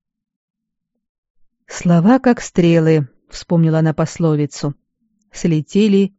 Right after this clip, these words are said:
не поймаешь». И убивают они так же. Ло было смертельно обидно.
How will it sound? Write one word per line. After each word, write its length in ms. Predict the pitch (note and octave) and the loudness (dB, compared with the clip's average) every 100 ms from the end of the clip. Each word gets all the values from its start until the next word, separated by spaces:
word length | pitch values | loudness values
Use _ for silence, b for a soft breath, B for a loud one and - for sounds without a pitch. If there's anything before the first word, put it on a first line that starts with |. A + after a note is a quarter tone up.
| _ G3+ | _ -6
не 140 | G3 | -4
поймаешь». 800 | E3+ D3+ D3+ D3 C#3 C3 - - _ _ _ _ _ _ _ _ _ _ | 0 0 0 -2 -4 -10 -14 -16 _ _ _ _ _ _ _ _ _ _
И 80 | G#3+ | 2
убивают 600 | G#3 F3+ F#3+ G3+ F#3+ F3+ | 2 4 4 4 2 2
они 200 | F3 F3 | 0 0
так 320 | - E3 C#3+ | 0 -2 -2
же. 200 | D3+ - _ _ _ _ _ _ _ _ _ _ _ _ G#3 | -8 -14 _ _ _ _ _ _ _ _ _ _ _ _ 2
Ло 200 | A3 A3 | 4 6
было 240 | G3+ G3 | 4 2
смертельно 720 | - F#3 F3 - F#3+ E3 D3+ | 0 0 0 0 2 2 0
обидно. 480 | D3 D#3 C#3 D3+ | 0 -2 -2 -4